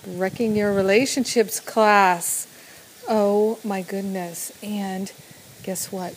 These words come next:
I'm gonna do an encore tomorrow, Saturday. More live coaching, doing the whole class all over again live. So come and join me. You do have to register.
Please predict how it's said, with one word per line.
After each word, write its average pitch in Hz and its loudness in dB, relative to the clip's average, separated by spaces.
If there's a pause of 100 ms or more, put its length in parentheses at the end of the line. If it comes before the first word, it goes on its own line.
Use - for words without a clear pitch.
I'm 185 -8
gonna 185 -4
do 185 -6
an 190 -8
encore 208 0
tomorrow, 196 -2
Saturday. 190 -2 (520)
More 220 4
live 196 -2
coaching, 185 -8 (360)
doing 208 2
the 190 -2
whole 208 0
class 190 -2 (100)
all 214 0
over 202 -4
again 185 -6 (400)
live. 175 -4
So 185 -8
come 202 -8
and 220 -4
join 190 -4
me. 190 -4
You 185 -4
do 214 2
have 233 0
to 285 -4
register. 226 -2